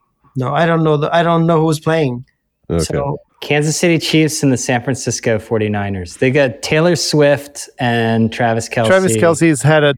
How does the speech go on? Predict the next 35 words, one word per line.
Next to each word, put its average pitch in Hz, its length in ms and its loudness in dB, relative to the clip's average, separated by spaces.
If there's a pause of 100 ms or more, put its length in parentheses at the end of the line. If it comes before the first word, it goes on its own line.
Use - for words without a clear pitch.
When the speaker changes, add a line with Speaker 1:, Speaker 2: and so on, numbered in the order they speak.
Speaker 4:
too - 140 0
much 160 220 2
of 131 80 -4
a 143 60 2
good 135 260 0
year. 123 220 0
He 135 80 0
needs 147 220 0
to 147 80 -2
be 131 220 -2 (100)
taken 127 320 0
down 117 220 -2
a 113 60 -6
notch. 110 380 -8 (440)
Enough. 151 500 0 (400)
You 143 120 -2
Speaker 3:
What 151 60 4
about 156 100 4
Speaker 4:
having 151 120 2
Speaker 3:
Taylor 143 240 4
Swift? - 360 0
She's 123 260 -4
had 113 140 -2
a 92 40 -2
better 98 280 -4
year. 90 120 -4
Speaker 2:
This 110 260 -2 (460)
Speaker 4:
Yeah. - 280 -4
Speaker 2:
Yeah. 92 120 -2
Speaker 4:
She's 196 200 4
great. 160 280 2 (100)
She 147 160 -2
deserves 135 460 2
everything 127 360 0
she's, 113 420 -8